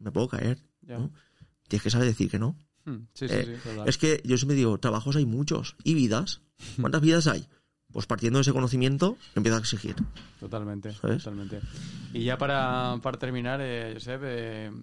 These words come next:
Speaker 2: ¿qué consejo darías a una empresa que todavía no, no se toma la prevención en serio?
Speaker 1: Bueno, pues que es algo muy serio,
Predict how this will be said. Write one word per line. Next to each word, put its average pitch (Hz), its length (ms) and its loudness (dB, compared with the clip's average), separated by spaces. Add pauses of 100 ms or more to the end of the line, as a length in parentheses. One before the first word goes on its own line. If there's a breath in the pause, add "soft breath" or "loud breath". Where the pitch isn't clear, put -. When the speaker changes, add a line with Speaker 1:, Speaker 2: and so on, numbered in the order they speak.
Speaker 2:
¿qué 123 120 -8
consejo 123 380 -2
darías 120 300 0
a 113 40 -8
una 117 120 -6
empresa 117 360 -8
que 117 120 -10
todavía 117 320 -6
no, 117 360 -8
no 123 240 -12
se 147 100 -4
toma 160 220 0
la 127 100 0
prevención 117 420 -2
en 110 100 -4
serio? 107 300 -8 (720 loud breath)
Speaker 1:
Bueno, 165 180 4
pues 147 160 2
que 117 100 0
es 110 120 2
algo 135 180 4
muy 135 180 2
serio, 120 420 4